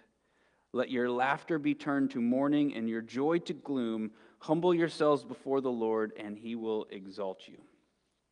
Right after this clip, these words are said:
All right, I just want to ask you to be open-minded to four essential truths that if you catch these truths, they will begin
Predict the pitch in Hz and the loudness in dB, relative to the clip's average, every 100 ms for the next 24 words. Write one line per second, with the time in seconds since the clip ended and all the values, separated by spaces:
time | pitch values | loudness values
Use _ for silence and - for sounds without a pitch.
0 | _ _ _ - _ - 110 - 131 151 | _ _ _ -20 _ -2 0 2 2 0
1 | 156 151 143 117 131 - 135 123 113 123 | 2 4 6 6 4 2 -2 -2 -2 -2
2 | 113 139 160 139 120 117 107 107 120 - | -2 0 2 4 4 4 0 -2 -8 -12
3 | - 131 143 143 135 143 135 143 123 - | -6 0 2 2 -2 0 0 -2 -8 -6
4 | 123 104 95 - - _ 120 123 151 156 | -4 -4 -8 -16 -20 _ -4 0 -2 -2
5 | 196 196 202 190 - 190 185 - - 135 | -4 0 6 4 4 -6 -8 -8 -2 0
6 | 110 107 - - - - 117 147 165 175 | 0 -4 -10 -20 -20 -16 4 6 6 6
7 | 170 180 139 170 151 131 | 4 0 4 6 6 6